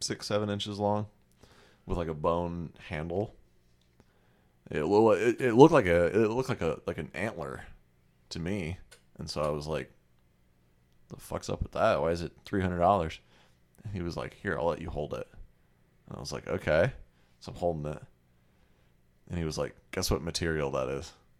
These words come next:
I was like, "Is it an antler?" He was like, "Nope. That is a bone from the penis of an elephant seal."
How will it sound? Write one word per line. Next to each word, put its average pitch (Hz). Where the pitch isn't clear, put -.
I -
was 64
like, 62
"Is -
it 69
an 67
antler?" 107
He -
was -
like, -
"Nope. 71
That 87
is 82
a 76
bone 90
from -
the -
penis 82
of 76
an 76
elephant 85
seal." -